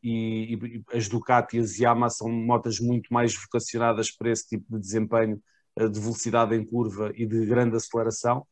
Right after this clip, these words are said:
Eh, por isso é que se, se viu um domínio quase total da Ducati e da, e da Yamaha, com a Suzuki, que é uma moto também muito equilibrada ali pelo meio. O Miguel Oliveira fez um décimo terceiro lugar na primeira corrida, faz o décimo quinto nesta segunda corrida,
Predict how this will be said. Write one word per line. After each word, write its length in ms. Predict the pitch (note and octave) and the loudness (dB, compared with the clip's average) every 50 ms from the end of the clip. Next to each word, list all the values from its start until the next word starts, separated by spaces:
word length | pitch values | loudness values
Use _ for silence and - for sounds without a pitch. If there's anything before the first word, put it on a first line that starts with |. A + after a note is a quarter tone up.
| _ _ _ _ _ _ _ - | _ _ _ _ _ _ _ -2
Eh, 160 | A2+ A2+ A2 | 0 0 0
por 200 | - - B2+ B2+ | 0 0 2 2
isso 200 | B2 B2 - - | 2 2 2 0
é 60 | A#2 | 0
que 100 | A2 - - | 0 -2 -10
se, 360 | - - - - - A2+ A2 | -12 -10 -10 -6 -4 -4 -4
se 180 | - - A2 | -4 -6 -6
viu 160 | G#2 A2+ A#2+ A#2+ | -2 -2 0 0
um 80 | A#2+ | 0
domínio 400 | A2 A2 A#2+ A#2+ A#2 A2+ A2+ G#2+ | 0 2 2 2 2 2 0 0
quase 340 | - - A#2 A2+ - - - | 2 2 2 2 2 -4 -14
total 200 | _ _ A#2 A2+ | _ _ 4 4
da 100 | G#2+ A2+ | 4 4
Ducati 500 | G#2+ G#2 G#2+ - - A2 G#2+ G#2 - G#2+ | 0 -2 -4 -2 0 0 0 0 -2 -6
e 60 | G#2 F#2+ | -6 -4
da, 240 | G#2 G#2 G2+ F#2+ | -4 -4 -4 -4
e 80 | G#2 A2 | -6 -2
da 100 | G2 G#2 | 0 2
Yamaha, 360 | G#2 G#2+ A2+ B2+ C3+ D#3 C#3 | 2 4 4 4 4 4 0
com 140 | C3 - A2 | 0 0 -4
a 40 | A2 | -4
Suzuki, 460 | - - G#2+ G#2 A2 A2+ A2 A#2 G#2+ | -4 -6 -10 -6 -6 -6 -4 -6 -8
que 80 | - A2 | -6 -4
é 40 | G#2 | -4
uma 100 | G#2 G#2+ | -2 -2
moto 320 | G#2+ G#2+ - - G2 G2+ _ _ | -2 -2 -4 -6 -14 -18 _ _
também 180 | - A2 A2 | -4 -4 -2
muito 200 | G#2+ G#2+ G2 - | -2 -4 -4 -6
equilibrada 360 | G#2 G2 G#2+ G2+ G#2 G#2+ G#2+ G#2 | -6 -6 -4 -2 0 0 0 0
ali 140 | G#2 G#2+ | 0 -2
pelo 180 | G2 - A2+ A2+ | 0 0 0 4
meio. 240 | A#2 B2+ C3 C3+ C3 - _ - _ _ _ _ | 4 4 4 4 0 -4 _ -20 _ _ _ _
O 80 | - A#2+ | 0 2
Miguel 260 | C3 B2 B2+ C3 B2+ | 4 6 6 6 6
Oliveira 300 | B2+ C3 C3 C3 C3 B2+ | 6 6 6 4 2 2
fez 200 | C3 C#3 B2+ A#2 | 2 0 -2 0
um 40 | B2+ | 2
décimo 280 | B2+ B2 - - B2+ | 0 0 2 0 -2
terceiro 240 | B2+ - - B2+ B2 | -2 -2 -2 -2 0
lugar 160 | A#2+ B2 B2 | 2 2 2
na 80 | B2 A#2 | 0 0
primeira 320 | - A#2+ A#2+ B2+ A#2+ A#2+ | 0 0 0 2 2 0
corrida, 440 | A#2 - _ C3 C#3 C#3+ C#3+ D3 C#3 B2+ | -2 -2 _ -2 -2 0 0 0 -2 -2
faz 260 | - - B2+ A#2+ A#2 | -2 0 0 0 0
o 60 | A#2+ | 0
décimo 360 | A#2 B2+ B2+ - - C3 B2 | 0 0 -2 0 -2 -2 -2
quinto 240 | A#2 - B2+ B2 A2+ - | 0 0 -2 -2 0 -2
nesta 260 | B2 A#2+ - - A#2 | -4 -4 -4 -6 -8
segunda 300 | - - - B2 A#2+ A#2+ | -10 -4 -4 -2 -2 -2
corrida, 440 | A2+ - - - B2+ B2+ C3+ C3+ | -4 -4 -2 0 0 2 2 0